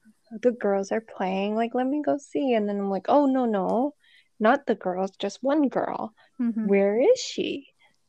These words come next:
Speaker 1: So I look in the living room, she's not there. I'm like, "Oh, okay, she
Speaker 2: <gasps>
Speaker 1: probably
Speaker 2: Oh my
Speaker 1: went to the
Speaker 2: God.
Speaker 1: washroom." Oh my God. Do not leave little ones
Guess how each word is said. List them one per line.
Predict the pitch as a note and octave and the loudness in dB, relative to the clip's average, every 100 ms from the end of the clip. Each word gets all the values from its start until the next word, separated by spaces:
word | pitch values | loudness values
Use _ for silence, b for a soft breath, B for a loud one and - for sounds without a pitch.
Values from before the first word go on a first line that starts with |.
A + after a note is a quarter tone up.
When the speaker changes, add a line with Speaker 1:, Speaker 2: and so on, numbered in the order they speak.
| _ _ _ _ - | _ _ _ _ 2
Speaker 1:
So | B3+ A#3 G#3+ C4 | 4 4 2 0
I | E4 A3 | 0 0
look | G#3+ A3 C4+ D#4 | 0 -2 -2 -4
in | D4 | -2
the | D4 | 0
living | B3+ A#3+ A#3+ | 0 0 0
room, | A#3 A#3 | -2 -4
she's | B3 - | -8 -8
not | G#3 G3 | -6 -4
there. | G3 G3 | -4 -4
I'm | G3+ | -4
like, | G#3 | -2
"Oh, | C#4+ | 0
okay, | C#4 D#4+ E4 D#4+ C#4+ | 4 6 6 2 -2
she | A3 | -6
Speaker 2:
<gasps> | |
Speaker 1:
probably | - C#4+ | -2 4
Speaker 2:
Oh | B3 | 6
my | B3+ | 6
Speaker 1:
went | |
to | A#3+ | 6
the | A#3+ | 4
Speaker 2:
God. | A#3+ | 4
Speaker 1:
washroom." | - A#3+ A#3 - G#3+ G#3+ - - _ b b b b b _ | 2 2 -2 -4 -8 -10 -18 -20 _ b b b b b _
Oh | B3 B3 A#3 F#3+ F#3+ B B - | 6 8 8 4 -4 B B -4
my | G#3+ G3+ | -4 -4
God. | - - - A3 B _ _ _ _ _ _ _ | -6 -6 -6 -10 B _ _ _ _ _ _ _
Do | - A#3 A#3 A#3+ B3+ _ _ _ _ _ _ A3+ | -2 0 2 0 -4 _ _ _ _ _ _ -6
not | G#3 G3+ G3+ - - _ _ _ _ | -4 -2 -6 -8 -18 _ _ _ _
leave | A#3 G#3+ G3+ G3 G3 - _ _ _ | -2 0 0 -2 -6 -18 _ _ _
little | A3+ G#3 G#3 G#3+ G#3 | 0 0 0 0 0
ones | G#3 G3 G3 G3+ G3 | 0 -2 -2 -4 -4